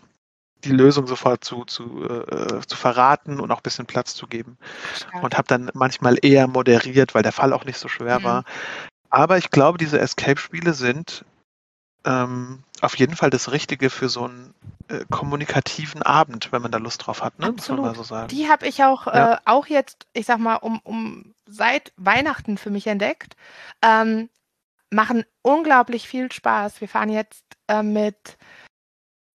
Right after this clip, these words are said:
Speaker 2: einer Handvoll Freunden, äh, in den Schwarzwald. Zum Glück hört mein Mann den Podcast nicht, sonst weiß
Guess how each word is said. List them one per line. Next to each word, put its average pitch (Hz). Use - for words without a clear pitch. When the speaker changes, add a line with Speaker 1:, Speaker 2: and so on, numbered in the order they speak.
Speaker 2:
einer 202
Handvoll 220
Freunden, 214
äh, 208
in 202
den 196
Schwarzwald. 214
Zum 185
Glück -
hört 196
mein 185
Mann 180
den 175
Podcast -
nicht, 220
sonst -
weiß 214